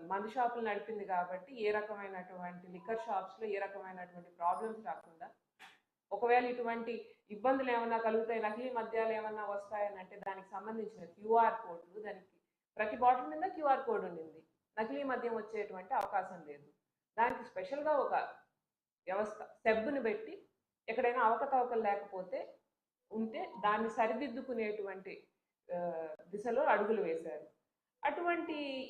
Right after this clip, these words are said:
ఏటువంటి చర్యలు తీసుకోకుండా ఈరోజు ఏంటంటే జరుగుతున్నటువంటి వాస్తవాలు ప్రజలకు తెలియజేయాలని చెప్పి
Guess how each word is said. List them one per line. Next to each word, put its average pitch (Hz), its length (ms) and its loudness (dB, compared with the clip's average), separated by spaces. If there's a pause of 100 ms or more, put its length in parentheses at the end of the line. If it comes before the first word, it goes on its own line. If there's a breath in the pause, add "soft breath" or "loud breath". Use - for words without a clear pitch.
ఏటువంటి 320 640 -2
చర్యలు 277 280 0
తీసుకోకుండా 190 840 -8
ఈరోజు 233 500 0
ఏంటంటే 185 680 -8
జరుగుతున్నటువంటి 208 1040 -8
వాస్తవాలు 151 640 -10 (760)
ప్రజలకు 233 420 4
తెలియజేయాలని 165 1040 -4
చెప్పి - 240 -20